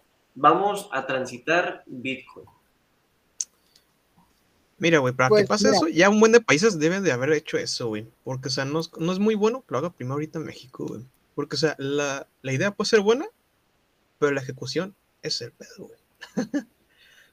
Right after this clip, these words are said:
Speaker 2: Porque Simón puede que, "Simón, vamos a hacer Bitcoin", todo eso, güey, pero luego fue que pinche gobierno, güey, sea un desmadre, güey, o que haga un desbaratar. No sé, güey, pero
Speaker 1: Ok.
Speaker 2: conociendo al gobierno de México, güey, no va a ser muy bueno, güey.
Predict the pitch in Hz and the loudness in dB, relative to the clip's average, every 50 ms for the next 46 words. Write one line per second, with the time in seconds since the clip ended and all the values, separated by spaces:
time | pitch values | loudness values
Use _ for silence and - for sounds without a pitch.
0 | _ - 156 147 151 151 - 170 185 185 180 - 196 202 202 - 170 160 156 - | _ -6 -4 -2 -2 -4 -4 -4 -6 -6 -6 -6 -8 -8 -6 -6 -6 -6 -4 -6
1 | 165 185 208 220 214 220 226 214 202 208 202 180 185 214 220 220 - 214 180 190 | -6 -6 -4 -4 -4 -2 -2 -4 -4 -4 -6 -6 -6 -8 -8 -6 -6 -6 -4 -4
2 | 208 214 220 208 - 226 233 240 240 - - 151 147 160 160 - 175 165 - - | -4 -4 -4 -4 -4 -4 -4 -4 -6 -6 -6 -4 -4 -4 -4 -6 -10 -10 -10 -8
3 | - 160 156 156 - - _ - - - 160 143 143 156 165 170 170 165 - 160 | -8 -6 -6 -8 -10 -16 _ -14 -8 -4 -2 0 0 0 0 -2 -6 -6 -6 -6
4 | 156 156 156 156 156 170 185 196 196 196 196 202 196 196 196 196 196 196 190 175 | -6 -6 -6 -6 -6 -6 -6 -6 -6 -6 -6 -6 -8 -8 -8 -10 -10 -8 -8 -6
5 | 156 160 _ _ 135 131 147 160 165 165 165 165 165 156 139 131 131 131 _ - | -8 -8 _ _ -6 -6 -4 -4 -4 -6 -8 -8 -8 -10 -10 -10 -12 -16 _ -18
6 | - 160 180 202 202 202 _ _ - - - - _ _ - 185 202 - - 240 | -12 -8 -6 -6 -8 -8 _ _ -20 -20 -20 -20 _ _ -2 0 2 4 4 2
7 | 262 277 330 - _ _ _ _ _ - 160 160 156 147 - 185 175 147 131 156 | 2 0 -4 -10 _ _ _ _ _ -2 0 0 0 0 2 4 4 4 4 2
8 | 175 202 214 214 202 170 139 127 131 127 180 180 185 190 196 196 - 220 220 233 | -2 0 0 0 0 0 0 0 0 0 0 -2 -2 -2 -4 -4 -2 -2 -2 -4
9 | - _ _ - 143 143 139 131 - 156 143 143 139 135 131 127 127 127 123 123 | -6 _ _ -8 -8 -6 -6 -6 -6 -6 -6 -6 -4 -4 -2 -2 -2 -2 -2 -4
10 | 110 117 - | -6 -6 -8